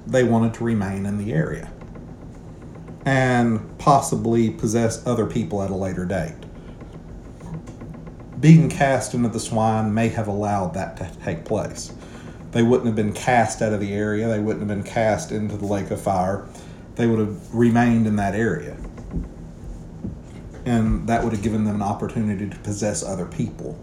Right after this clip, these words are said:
at a later date, once Jesus had left the area. The second reason is, is they may have wanted to use the pigs to attack Jesus and the disciples.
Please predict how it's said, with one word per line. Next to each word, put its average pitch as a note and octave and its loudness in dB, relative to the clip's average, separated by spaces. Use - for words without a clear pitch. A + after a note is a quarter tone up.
at G#2+ -2
a F#2+ 0
later F#2 -2
date, F2+ -2
once G#2+ -2
Jesus F#2+ -4
had F2+ -6
left G2 -6
the F2+ -6
area. F2+ -8
The B2+ 2
second E3 4
reason A#2 8
is, E3 8
is C#3+ 6
they C#3+ 8
may C#3 6
have F3 6
wanted D#3+ 8
to D#3+ 8
use F#3 6
the E3+ 4
pigs G#3+ 6
to A3 4
attack G#3 2
Jesus A3 0
and A#3 2
the B3+ -4
disciples. B3 -2